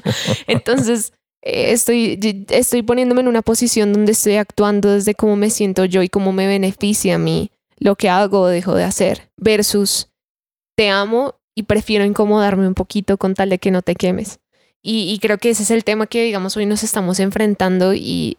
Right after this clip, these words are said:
Speaker 2: y que obviamente si hay, o sea, no se puede decir, no es una pers-, digamos, gracias a Dios aquí, eh,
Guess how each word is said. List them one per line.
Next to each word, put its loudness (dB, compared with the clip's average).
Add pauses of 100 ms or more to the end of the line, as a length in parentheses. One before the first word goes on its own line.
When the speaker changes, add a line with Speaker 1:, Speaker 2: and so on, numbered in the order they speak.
(120)
Speaker 2:
y -4
que 2
obviamente 2
si 0
hay, 2
o -16
sea, 2
no 4
se -2
puede 2
decir, -2
no 2
es -2
una 0
pers-, -2
digamos, -2
gracias -2
a 2
Dios 0
aquí, -2 (140)
eh, -2